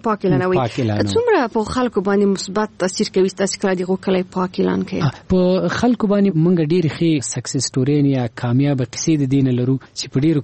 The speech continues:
Speaker 2: کلیوالو باندې تاثیر کړی دی. حتی ځینې کلیوال چې کله د دې بهانه کوي چې زه د کیناراب وس نه لرم او زه په آزاد فضا کې رفع حاجت کوم،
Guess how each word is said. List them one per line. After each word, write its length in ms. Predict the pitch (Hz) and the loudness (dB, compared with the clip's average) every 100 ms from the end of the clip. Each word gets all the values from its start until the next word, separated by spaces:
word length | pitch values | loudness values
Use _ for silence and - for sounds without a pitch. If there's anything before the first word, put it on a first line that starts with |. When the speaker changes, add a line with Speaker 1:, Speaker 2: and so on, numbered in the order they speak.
| 135 | 0
Speaker 2:
کلیوالو 360 | 131 143 139 | 0 0 0
باندې 300 | 139 131 123 | 0 0 0
تاثیر 320 | 120 107 147 127 | -2 -2 -4 -2
کړی 220 | 135 127 123 | 0 0 0
دی. 60 | 127 107 | -2 -2
حتی 240 | 160 - 151 135 | -2 0 0 2
ځینې 160 | 165 147 | 0 2
کلیوال 320 | 143 139 156 143 | 2 2 2 0
چې 80 | 127 156 | -2 -2
کله 160 | 147 131 | 0 0
د 60 | 127 | 0
دې 80 | 151 139 | 0 2
بهانه 240 | 131 135 | 0 0
کوي 180 | 156 151 139 | 0 -2 -2
چې 60 | 127 | -2
زه 20 | 131 | -2
د 80 | 123 | -4
کیناراب 400 | - 127 147 135 | -2 0 2 2
وس 220 | 147 - | 0 0
نه 100 | 160 165 | 0 2
لرم 200 | 147 127 123 - - 123 | 2 2 0 -2 -4 0
او 320 | 120 120 123 | 0 2 0
زه 160 | 120 | 0
په 140 | 135 131 123 | 0 0 0
آزاد 140 | 143 | 0
فضا 340 | 135 - 131 139 | -2 -2 -2 -2
کې 480 | 127 135 127 123 131 | 0 0 2 0 0
رفع 200 | 131 - | 0 0
حاجت 300 | 127 131 143 - | 0 0 -2 0
کوم، 280 | 139 135 | 2 2